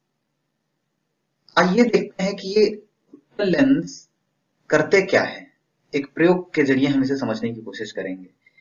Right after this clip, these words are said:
यह एक सूक्ष्मदर्शी है दोस्तों, ये जो यहाँ पे बना है, और इस पे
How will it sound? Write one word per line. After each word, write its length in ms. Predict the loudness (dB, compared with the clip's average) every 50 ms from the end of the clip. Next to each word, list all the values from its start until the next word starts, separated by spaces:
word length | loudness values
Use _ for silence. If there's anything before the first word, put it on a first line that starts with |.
| _ -20 -20 _ _
यह 180 | -2 0 0 2 0
एक 120 | -2 -2 -4
सूक्ष्मदर्शी 1040 | -8 -2 -2 -2 -2 -2 -4 -4 2 2 2 2 2 0 -2 -2 -2 -2 -6 -10 -18 _ _ _ _ _ _ _ _ _ _ _ _ _ _ _ _ _ _ _ _ _
है 160 | -2 -2 2 4
दोस्तों, 400 | 4 2 2 0 -2 -4 -6 -6 -8 _ _ _ _ _ _
ये 140 | -4 -4 -2
जो 120 | 0 0
यहाँ 240 | 0 0 -2 -2 -4
पे 80 | -2 0
बना 200 | 0 2 2 0
है, 300 | 0 -2 -6 -10 -12 -16 _ _ _ _ _ -20 -20 _ _ _ _ _ 0
और 200 | 0 0 0 0 -2
इस 120 | -4 -4 -2
पे 360 | 0 2 4 4 4 2